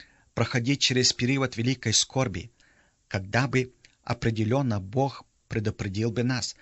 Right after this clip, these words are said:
чтобы мы были готовы для огненного испытания? Он часто предупреждал иудеев их в Ветхом Завете и в Новом Завете также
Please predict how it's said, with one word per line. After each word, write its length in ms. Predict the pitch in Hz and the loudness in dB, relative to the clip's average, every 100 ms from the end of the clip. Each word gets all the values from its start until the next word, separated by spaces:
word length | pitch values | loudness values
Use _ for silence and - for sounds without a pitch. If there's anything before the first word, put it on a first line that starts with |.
| _ - | _ -10
чтобы 340 | - 117 104 | -4 -2 0
мы 220 | 107 127 - | 2 2 2
были 240 | 104 107 98 | -2 -2 0
готовы 540 | 110 - 131 131 123 | -4 -2 -2 -2 -6
для 220 | 104 104 - | -4 -4 0
огненного 480 | 131 123 120 117 113 | 0 2 0 2 0
испытания? 800 | - 101 - - 98 92 85 - _ _ _ _ _ _ _ - | 0 0 0 0 -2 0 -2 -8 _ _ _ _ _ _ _ -6
Он 160 | 101 95 | -4 0
часто 400 | 123 123 - 120 | 2 2 0 -4
предупреждал 760 | - 117 117 117 101 - 120 127 | -4 -4 -2 -2 -2 0 -2 -2
иудеев 680 | 113 110 101 101 123 127 - - | -2 0 0 2 4 2 0 -4
их 200 | 110 - | -4 -4
в 60 | |
Ветхом 380 | 101 117 - 117 | -2 -2 -2 -4
Завете 480 | 120 113 123 120 123 - - - | -2 0 -2 -4 -12 -14 -20 -2
и 80 | 120 | -2
в 100 | 101 | 2
Новом 320 | 117 135 131 | 2 4 2
Завете 380 | 117 120 127 98 | 2 0 0 -4
также 480 | - 110 117 123 | -2 -2 0 -4